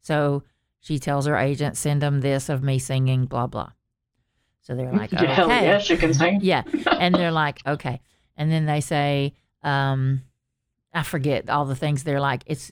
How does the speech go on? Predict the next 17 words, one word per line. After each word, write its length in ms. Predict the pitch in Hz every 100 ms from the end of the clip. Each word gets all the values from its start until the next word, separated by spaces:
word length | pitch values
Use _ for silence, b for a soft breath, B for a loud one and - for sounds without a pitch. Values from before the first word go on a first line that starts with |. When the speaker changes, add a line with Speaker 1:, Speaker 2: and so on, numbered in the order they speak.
| -
Speaker 1:
you 120 | 151
know, 100 | 135
it's 120 | 127
a 40 | 135
little 200 | 143 139
one-off 420 | 143 147 143 135
role, 360 | 175 170 143 139
and 220 | 131 135
you, 120 | 135
we 160 | 135 139
don't 180 | 131 -
know 100 | 139
when 220 | 139 143
we'll 120 | 139
have 200 | 135 135
you 100 | 147
back." 680 | 147 175 185 156 147 147 -